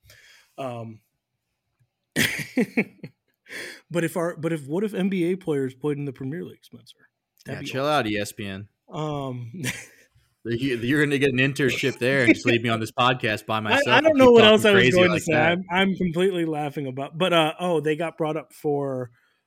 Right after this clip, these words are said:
Speaker 1: um, Pulisic, despite him being injured, and they got brought up for Ziyech,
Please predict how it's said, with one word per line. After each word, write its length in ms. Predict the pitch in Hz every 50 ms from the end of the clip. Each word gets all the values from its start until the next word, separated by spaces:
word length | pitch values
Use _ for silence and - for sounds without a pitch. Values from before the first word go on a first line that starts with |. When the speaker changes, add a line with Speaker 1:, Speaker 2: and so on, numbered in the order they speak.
| _ _ _ -
Speaker 1:
um, 500 | - 139 131 127 120 117 110 110 113 117 - _ _ _ _ _
Pulisic, 640 | - - 190 208 208 220 202 208 - 208 196 196
despite 280 | - - - - 190 190
him 80 | 185 180
being 160 | 180 175 180
injured, 280 | 170 170 180 180 170 -
and 180 | - 151 202 226
they 60 | 247
got 200 | 226 220 196 -
brought 180 | - 165 165 170
up 120 | 160 -
for 120 | _ - 143
Ziyech, 380 | 131 127 120 127 151 165 -